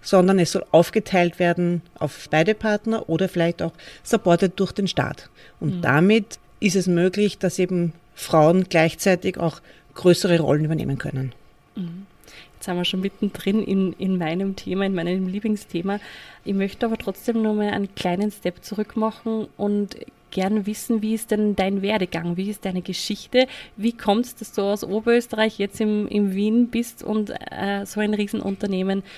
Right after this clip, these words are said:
Speaker 2: mitführst?
Speaker 1: Also eine lange Reise, kurz erzählt. Ich komme aus einer Unternehmerfamilie, von allen Seiten umgeben, aus, von Unternehmen, von, von gestalten wollen, von mitarbeiten wollen, von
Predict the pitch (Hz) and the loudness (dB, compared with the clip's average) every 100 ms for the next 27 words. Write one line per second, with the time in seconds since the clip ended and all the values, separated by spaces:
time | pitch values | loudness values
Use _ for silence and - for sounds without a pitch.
0 | - 196 196 - 165 160 - - - - | -8 -4 -4 -2 -2 -2 -6 -18 -20 -20
1 | - - - - - - - 175 160 165 | -20 -20 -20 -20 -20 -20 -8 -4 -4 -8
2 | _ _ - - 190 185 180 185 190 - | _ _ -16 -2 2 2 2 0 -4 2
3 | 202 160 175 208 208 180 180 185 202 202 | 6 8 8 6 6 6 4 4 4 2
4 | - 220 214 - 208 - 202 208 240 - | 4 4 4 4 0 2 6 6 4 -2
5 | - - - 214 - - 202 202 208 - | -20 -18 -6 -4 -2 2 4 6 4 2
6 | 185 190 - - 185 185 185 180 180 180 | 2 0 -2 0 2 4 4 2 2 2
7 | 180 180 190 202 196 220 240 254 254 247 | 2 2 2 4 6 6 4 6 6 6
8 | 254 262 240 - 220 208 196 202 208 - | 8 6 4 -8 0 4 6 6 4 4
9 | 175 208 214 202 190 202 214 - 233 202 | 4 6 4 4 2 4 2 2 4 4
10 | - 202 208 220 220 - - - - - | 8 6 8 4 0 -4 -20 -20 -6 2
11 | 175 180 180 - 202 196 185 202 190 208 | 6 6 4 0 2 2 2 2 2 2
12 | 208 - 190 190 190 202 190 180 - 180 | 0 -2 -4 -4 -4 -4 -4 -2 2 4
13 | 190 220 202 196 196 202 202 208 220 202 | 4 2 2 2 2 2 0 2 2 2
14 | 190 202 190 185 185 190 - 185 185 185 | 2 0 0 0 0 -2 -4 -4 0 0